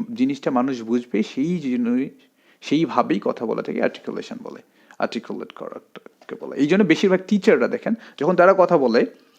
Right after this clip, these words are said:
তারা খুবই শু-, শুদ্ধভাবে, ভালোভাবে, স্লোলি কথা বলে, যাতে সবাই বুঝতে পারে। কেন, তাদের দায়িত্ব ওইটা।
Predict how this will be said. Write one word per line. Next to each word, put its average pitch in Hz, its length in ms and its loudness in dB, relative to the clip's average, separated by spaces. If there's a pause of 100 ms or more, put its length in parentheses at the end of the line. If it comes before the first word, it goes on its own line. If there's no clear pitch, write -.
(420)
তারা - 120 -4
খুবই 214 460 2
শু-, - 400 -10
শুদ্ধভাবে, 151 640 -2
ভালোভাবে, 127 640 0 (260)
স্লোলি 135 460 2
কথা 113 260 -2
বলে, - 160 -10 (380)
যাতে 117 160 -2
সবাই 139 540 2
বুঝতে 127 500 -4
পারে। 69 240 -8 (880)
কেন, 120 180 0 (680)
তাদের 143 320 4
দায়িত্ব 120 460 0
ওইটা। - 300 -10